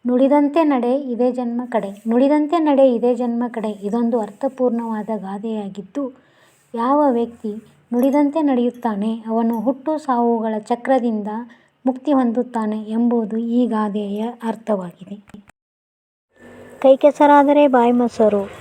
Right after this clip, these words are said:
ಕೈ ಕೆಸರಾದರೆ ಬಾಯಿ ಮೊಸರು ಇದೊಂದು ಅರ್ಥಪೂರ್ಣವಾದ ಗಾದೆಯಾಗಿದ್ದು, ಯಾರು ಕಷ್ಟಪಟ್ಟು ದುಡಿಯುತ್ತಾರೋ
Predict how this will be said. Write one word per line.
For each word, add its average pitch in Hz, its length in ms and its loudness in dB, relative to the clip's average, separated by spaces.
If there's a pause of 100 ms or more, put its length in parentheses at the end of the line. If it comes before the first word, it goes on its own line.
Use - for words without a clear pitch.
(460)
ಕೈ 262 120 8
ಕೆಸರಾದರೆ 285 580 2
ಬಾಯಿ 247 240 4
ಮೊಸರು 240 460 2
ಇದೊಂದು 226 380 0
ಅರ್ಥಪೂರ್ಣವಾದ 226 880 2
ಗಾದೆಯಾಗಿದ್ದು, 208 1000 -2 (380)
ಯಾರು 233 760 4 (320)
ಕಷ್ಟಪಟ್ಟು 277 760 0
ದುಡಿಯುತ್ತಾರೋ 220 920 0